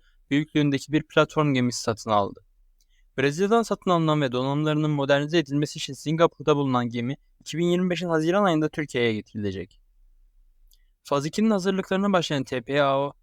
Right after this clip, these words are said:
önemli bir hamle daha yaptı. Edinilen bilgilere göre T P A O Brezilya'dan bir yüzer üretim platformu satın aldı.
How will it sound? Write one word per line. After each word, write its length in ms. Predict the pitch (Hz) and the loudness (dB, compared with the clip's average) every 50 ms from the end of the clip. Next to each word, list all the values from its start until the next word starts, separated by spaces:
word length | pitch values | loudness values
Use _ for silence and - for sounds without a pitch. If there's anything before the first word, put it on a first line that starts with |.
| _ - | _ -8
önemli 380 | - 127 151 165 180 202 214 | -4 -2 0 0 0 0 0
bir 60 | 190 175 | 0 2
hamle 300 | 165 160 156 151 147 131 | 2 2 2 2 0 0
daha 180 | 131 127 127 | -2 0 0
yaptı. 400 | 113 104 101 - _ _ - - _ _ _ - | 0 -2 -4 -8 _ _ -20 -20 _ _ _ -10
Edinilen 440 | 117 123 135 165 180 196 214 220 190 | -8 -4 -2 0 2 2 2 2 0
bilgilere 360 | 175 165 165 175 190 202 220 | 0 0 0 0 2 2 0
göre 220 | 196 151 123 127 | 0 0 0 -2
T 140 | - - 135 | -4 -6 -6
P 180 | - - 147 139 | -2 2 2 4
A 160 | 135 135 139 | 4 2 0
O 120 | 139 127 | -2 -2
Brezilya'dan 640 | 127 135 135 147 156 170 202 202 170 139 143 143 - _ _ _ _ _ _ _ - | -4 -4 -2 -2 -4 -2 -2 0 0 0 0 -2 -2 _ _ _ _ _ _ _ -2
bir 120 | 160 180 | -2 0
yüzer 280 | 175 175 156 156 185 185 | 0 2 2 2 2 2
üretim 360 | 165 156 147 151 - - 190 | 2 0 -2 -4 -4 -6 -6
platformu 520 | 160 - 147 135 131 - - 139 143 143 139 | -2 0 0 0 0 -2 -2 -2 -2 -2 -4
satın 280 | - 123 107 - 117 | -6 -8 -8 -8 -6
aldı. 280 | 110 104 107 104 110 | -6 -6 -6 -8 -10